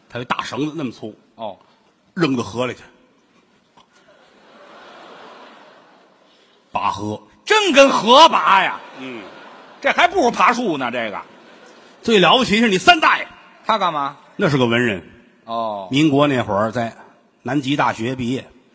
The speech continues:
Speaker 2: 这大学太偏点儿了吧？
Speaker 1: 嗯。买回一宝贝来。
Speaker 2: 什么呀？
Speaker 1: 非洲出的。
Speaker 2: 什么？
Speaker 1: 大象的蛋。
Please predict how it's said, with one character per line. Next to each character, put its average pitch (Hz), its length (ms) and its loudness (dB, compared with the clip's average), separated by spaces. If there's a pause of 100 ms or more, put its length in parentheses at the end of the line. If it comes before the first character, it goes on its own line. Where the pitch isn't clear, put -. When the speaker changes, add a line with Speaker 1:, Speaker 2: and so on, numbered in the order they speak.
(1000)
Speaker 2:
这 165 80 -12
大 151 160 -2
学 190 160 -4
太 190 180 -4
偏 156 260 -6
点 120 120 -8
儿 101 80 -8
了 95 80 -10
吧？ 98 120 -10
Speaker 1:
嗯。 104 200 -12 (960)
买 107 200 -2
回 151 120 2
一 160 40 0
宝 101 300 0
贝 151 180 2
来。 92 180 -10 (180)
Speaker 2:
什 104 160 -18
么 131 100 -12
呀？ 123 120 -12 (360)
Speaker 1:
非 170 300 -2
洲 156 200 -2
出 117 240 -4
的。 80 140 -10 (260)
Speaker 2:
什 98 100 -16
么？ 120 160 -20 (180)
Speaker 1:
大 107 220 -6
象 131 280 -6
的 98 80 -12
蛋。 180 200 0